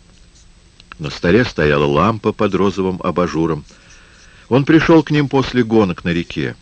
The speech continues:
а день был очень холодный, и его обычно бледное лицо пылало. И вдруг он улыбнулся и сказал: "Очень неприятно ждать, правда?" Вот тогда-то она чуть было не протянула к нему руки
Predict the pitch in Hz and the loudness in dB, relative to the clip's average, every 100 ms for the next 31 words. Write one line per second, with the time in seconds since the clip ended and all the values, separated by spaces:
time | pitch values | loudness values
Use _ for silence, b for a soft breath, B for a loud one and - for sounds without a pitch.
0 | _ - _ _ - - - 120 143 123 | _ -20 _ _ -20 -6 -2 2 2 0
1 | 127 113 139 170 - 90 92 92 87 71 | -2 -2 0 0 -2 -6 -2 0 0 -2
2 | 65 - - - _ 80 78 82 95 92 | -12 -16 -20 -20 _ -6 -4 0 0 0
3 | 101 - 90 82 95 82 85 82 82 - | -2 -4 -4 -2 -2 -2 -4 -4 -6 -4
4 | 104 - - 92 80 69 67 58 - b | -4 -6 -4 -4 -2 -4 -6 -12 -20 b
5 | b b b - 151 90 165 156 120 95 | b b b -8 -4 2 2 2 2 2
6 | 92 101 170 180 - 107 - - 78 76 | 2 4 2 2 -2 -4 -4 -6 -4 -2
7 | 67 - B B B B B 98 - 101 | -4 -8 B B B B B 0 0 0
8 | 95 98 101 104 95 78 80 69 73 64 | 0 0 2 2 2 0 -6 -6 -4 -6
9 | - 82 113 85 69 - _ _ _ _ | -6 -4 -4 -6 -10 -12 _ _ _ _
10 | _ - - _ - - _ _ _ - | _ -20 -20 _ -20 -20 _ _ _ -20
11 | _ - - - 104 - 104 92 78 101 | _ -20 -10 -2 -2 -2 -4 -2 0 -2
12 | 113 107 87 85 101 - 110 92 73 101 | -2 -2 -2 -2 -4 -2 -4 -2 -2 0
13 | 98 92 92 98 90 95 87 98 92 - | 2 0 -2 -2 -4 -2 -2 -2 -4 -4
14 | 87 82 85 92 143 - 135 | -4 -2 0 0 -2 -2 -6